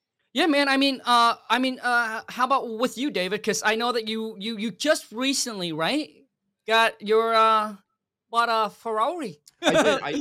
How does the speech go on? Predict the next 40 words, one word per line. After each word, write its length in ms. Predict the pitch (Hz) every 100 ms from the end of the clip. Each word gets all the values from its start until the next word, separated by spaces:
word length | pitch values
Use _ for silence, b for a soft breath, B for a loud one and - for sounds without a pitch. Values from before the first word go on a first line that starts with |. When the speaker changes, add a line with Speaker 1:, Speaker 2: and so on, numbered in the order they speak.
| -
Speaker 2:
I, 100 | 143 143 -
I 60 | 147
bought 200 | 156 165
it, 140 | -
like, 300 | 143 139 -
two 180 | - 165
years 360 | 170 143 147 139
ago, 440 | 117 117 117 117 - b b _
Speaker 1:
Yep. 120 | -
Speaker 2:
and 140 | 123 123
I 80 | 127
really, 360 | 123 143 156
really 280 | 135 135 135
wanted 320 | 123 113 123
one, 260 | 127 147 147
but 140 | 120 123
my 140 | 120
mentor 420 | 120 120 123 131
told 220 | 123 127
me 120 | 127 117
to 80 | 101
wait 380 | 104 113 143
and 140 | 117 110
tie 240 | 113 120
it 120 | 98 -
to 120 | 120
a 20 |
Speaker 1:
Yep. 100 | 107
Speaker 2:
certain 360 | - 123 107 98
goal. 380 | 101 101 - _ _ _ _ -
And 140 | 120
Speaker 1:
Yep. 100 | 131
Speaker 2:
so, 380 | 123 117 113 113 _ _ -
you 100 | 123
know, 120 | 123
I, 140 | 120 135 - -
the 120 | 123
goal 300 | 107 131 147
was 260 | 131 113 -
doing, 440 | 127 120 117 117